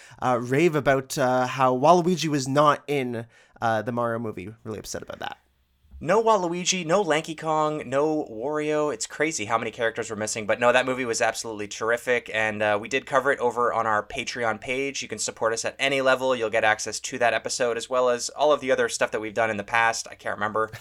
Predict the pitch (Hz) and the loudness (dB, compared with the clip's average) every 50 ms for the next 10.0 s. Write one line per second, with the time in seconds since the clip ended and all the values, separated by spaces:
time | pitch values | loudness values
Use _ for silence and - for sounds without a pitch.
0 | - - - - - 110 107 107 104 107 101 107 - - 110 - 107 - 117 110 | -18 -18 -4 2 2 2 4 4 2 2 0 0 -2 -2 -4 -4 -2 -2 0 -2
1 | 101 - 117 113 107 113 113 110 107 95 - 123 123 123 123 120 120 110 110 110 | 0 0 0 -2 -2 -2 -4 -4 -4 -2 2 2 4 4 2 0 0 0 0 0
2 | - - _ _ _ _ - - - 233 226 - 190 - - 156 165 156 - - | 0 -4 _ _ _ _ -8 -6 -6 -6 -6 -8 -8 -4 -2 0 0 0 0 0
3 | 123 127 123 - - 135 131 123 - 127 120 113 113 110 107 104 107 - - 104 | 2 2 2 2 0 -4 -6 -6 -6 -6 -2 0 0 0 0 -2 -6 -8 -4 -2
4 | 101 98 92 98 107 113 110 - - - - 147 147 170 156 - 135 127 120 127 | -2 -2 -2 -2 -4 -4 -4 -6 -8 -8 -2 0 0 0 2 0 -2 0 2 2
5 | 117 113 - - 147 139 - - 147 135 131 131 - 113 117 120 123 - - 131 | 2 2 2 -2 -6 -8 -6 -4 -4 -4 -4 -4 -4 -4 -2 -2 -4 -4 -6 -8
6 | 117 - - 120 - - - 127 110 104 - - 123 147 - - - - - - | -8 -6 -8 -8 -8 -6 -4 -4 -4 -4 -6 -8 -8 -6 -6 -8 -10 -8 -6 -6
7 | 120 107 117 123 131 110 110 101 117 117 110 - 120 117 - - 110 - - 110 | -2 0 2 0 0 0 -4 -4 -4 -4 -4 -4 -8 -8 -8 -12 -12 -10 -8 -6
8 | 107 113 113 113 117 110 - - - 110 110 107 107 107 107 - 120 110 - 120 | -6 -6 -6 -8 -6 -6 -6 -6 -4 -4 -2 0 0 0 -2 -2 -4 -4 -4 -4
9 | 113 113 98 107 104 139 - 123 120 120 120 - - 165 190 151 113 123 127 170 | -6 -4 -4 -4 -4 -4 -6 -6 -8 -8 -8 -2 0 0 2 2 0 -4 -6 -8